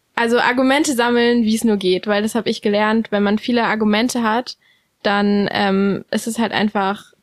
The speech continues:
also dann ist es halt auch einfacher, in Diskussionen zu gehen, auch wenn Argumente teilweise leider nicht immer was bringen. Ähm, und dann halt einfach mit Menschen im Umfeld in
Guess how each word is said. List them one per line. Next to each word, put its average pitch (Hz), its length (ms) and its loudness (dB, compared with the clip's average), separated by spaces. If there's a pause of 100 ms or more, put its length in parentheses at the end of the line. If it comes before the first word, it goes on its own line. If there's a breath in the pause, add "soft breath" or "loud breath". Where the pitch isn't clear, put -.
(320)
also 226 220 0
dann 233 160 2
ist 262 80 -4
es 247 100 -4
halt 220 120 0
auch 220 60 -2
einfacher, 202 400 -2
in 190 100 2
Diskussionen 180 560 -4
zu - 140 -14
gehen, 180 280 -6 (220 loud breath)
auch 180 200 -4
wenn 185 200 0
Argumente 180 400 -6
teilweise 175 360 -4
leider - 240 -6
nicht - 360 -10
immer 180 180 -6
was 180 160 -10
bringen. 208 320 -6 (560 soft breath)
Ähm, 202 360 0
und 208 160 0
dann 220 220 2
halt 202 240 -2 (120)
einfach 208 240 -2
mit 208 360 -2
Menschen 214 380 0
im 202 120 0
Umfeld 208 800 0 (200)
in 190 540 0